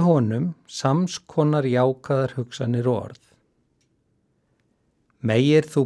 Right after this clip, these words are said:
búa við góða heilsu, megir þú vera hamingjusamur, megir þú vera að mestu laus við þjáningar.“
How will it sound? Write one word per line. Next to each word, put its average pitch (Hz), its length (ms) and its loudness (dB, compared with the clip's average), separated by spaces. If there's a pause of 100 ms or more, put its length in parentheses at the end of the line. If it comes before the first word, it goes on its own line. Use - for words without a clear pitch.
búa 123 400 4
við 120 160 -2
góða 135 340 0
heilsu, 117 540 -2 (1500)
megir 131 320 4
þú 135 220 -2
vera 123 160 0
hamingjusamur, 127 920 2 (1200)
megir 151 380 2
þú 135 220 0
vera 113 320 -2
að 110 160 -4
mestu 123 580 -2
laus 120 400 -2
við 139 240 -2
þjáningar.“ 156 520 0